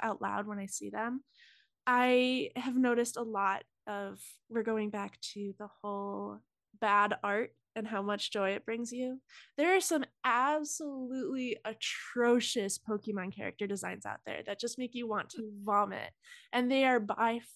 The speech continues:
far my favorites because they just, I see them, I'll be playing the game, and I will see them, and I will just suddenly burst into laughter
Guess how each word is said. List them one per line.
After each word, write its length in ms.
far 280
my 220
favorites 800
because 580
they 200
just, 240
I 140
see 360
them, 300
I'll 200
be 160
playing 340
the 100
game, 520
and 180
I 160
will 160
see 260
them, 300
and 160
I 160
will 140
just 240
suddenly 540
burst 500
into 300
laughter 640